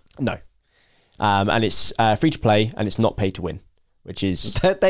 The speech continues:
Speaker 1: really
Speaker 2: always
Speaker 1: good.
Speaker 2: say that.
Speaker 1: No, it's not. I've been playing it for ages.
Speaker 2: Mm.
Speaker 1: I've been playing it for, like, the last
Speaker 2: You
Speaker 1: month.
Speaker 2: always say that.
Speaker 1: I've been playing it for the last month. I haven't spent a penny, and I'm, and I'm,
Speaker 2: <laughs>
Speaker 1: and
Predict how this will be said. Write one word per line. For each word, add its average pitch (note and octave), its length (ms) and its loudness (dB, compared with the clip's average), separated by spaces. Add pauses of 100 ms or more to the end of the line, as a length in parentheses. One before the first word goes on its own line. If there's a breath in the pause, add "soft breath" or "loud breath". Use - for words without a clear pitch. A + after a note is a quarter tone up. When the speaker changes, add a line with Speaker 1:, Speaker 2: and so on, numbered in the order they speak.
Speaker 1:
really G3+ 40 -2
Speaker 2:
always C#4+ 360 4
Speaker 1:
good. - 60 -2
Speaker 2:
say C#4 200 2
that. G2 320 0
Speaker 1:
No, D#3+ 80 6
it's C#3+ 100 0
not. D#3+ 160 2
I've A#2+ 80 2
been B2+ 100 2
playing B2 200 2
it F#2+ 60 -6
for G#2+ 60 0
ages. G2+ 320 -4
Speaker 2:
Mm. G2 440 0
Speaker 1:
I've A#2 80 0
been A#2 80 2
playing A2 140 2
it G2+ 60 -4
for, A2+ 60 0
like, G2 80 0
the - 80 0
last A2+ 120 4
Speaker 2:
You A3 100 6
Speaker 1:
month. B3+ 100 4
Speaker 2:
always D3 240 4
say F2+ 180 2
that. E2+ 340 2
Speaker 1:
I've B2+ 180 4
been E3 80 2
playing G3 180 4
it - 40 2
for F#3+ 80 2
the F#3 40 6
last F#3 140 2
month. A2 180 2
I G#2+ 60 2
haven't B2 200 0
spent B2 220 0
a - 20 -4
penny, G2 320 0
and B2 100 2
I'm, G2+ 300 2
and - 360 2
I'm, - 0 -
Speaker 2:
<laughs> - 200 -2
Speaker 1:
and - 80 0